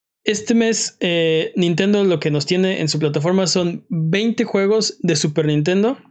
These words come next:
eh, que ya están ahorita también disponibles de forma gratuita para los miembros de Switch Online.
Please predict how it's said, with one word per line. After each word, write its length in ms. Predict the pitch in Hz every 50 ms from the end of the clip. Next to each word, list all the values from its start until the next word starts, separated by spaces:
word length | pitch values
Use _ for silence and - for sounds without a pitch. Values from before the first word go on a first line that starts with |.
| _ _ _ _ _ - _ _ _ _ _ _ _ _ _ _ _ _ _ _ _ _ _ _ _ _ _ _ -
eh, 460 | - 175 165 160 156 156 151 151 147 147
que 160 | 156 151 151
ya 140 | 151 165 190
están 280 | 185 - - 202 202
ahorita 280 | 196 185 185 156 175 160
también 200 | 165 151 147 147
disponibles 600 | 151 147 - 147 151 175 190 196 196 190 175 156
de 80 | 156
forma 460 | 147 - 160 160 156 156 156 156 160 -
gratuita 520 | - 160 156 151 170 190 180 - - 147 -
para 160 | 165 156 156
los 160 | 143 139 147 151
miembros 380 | 170 170 175 175 180 165 156 151
de 320 | 160 165 170 165 165 -
Switch 260 | - - 170 156 151 -
Online. 500 | 147 143 160 190 233 254 - - -